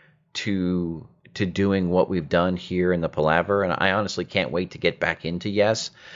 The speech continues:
so that we can continue, um, discussing when Steve Howe comes back into Yes and even A B W H. Um, but he has,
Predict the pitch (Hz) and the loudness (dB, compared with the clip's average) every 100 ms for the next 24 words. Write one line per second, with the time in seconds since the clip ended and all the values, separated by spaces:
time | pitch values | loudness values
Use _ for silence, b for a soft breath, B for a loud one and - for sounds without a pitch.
0 | B B - 95 90 95 85 76 82 - | B B 0 2 2 0 -4 -6 -6 -4
1 | - 104 92 90 85 78 - 82 80 78 | 0 0 2 0 0 -2 0 2 2 0
2 | 80 - 101 95 92 82 - 95 82 90 | -2 0 2 2 -2 -6 -8 -6 -4 -2
3 | 82 80 80 73 82 80 - 76 - 78 | 0 -2 -6 -6 0 0 -2 -10 -8 -2
4 | 78 76 - 90 87 82 - 87 80 73 | 0 2 0 -2 -2 -4 -2 -2 -2 -2
5 | 80 76 82 98 - - B B B B | -2 0 2 2 0 -8 B B B B
6 | B 113 104 98 95 92 90 _ _ _ | B 2 6 6 4 0 -8 _ _ _
7 | _ _ _ _ _ _ _ _ _ _ | _ _ _ _ _ _ _ _ _ _
8 | _ _ _ _ - - 139 123 151 147 | _ _ _ _ -20 2 6 6 4 2
9 | 139 156 156 147 127 - | 2 2 4 4 2 -2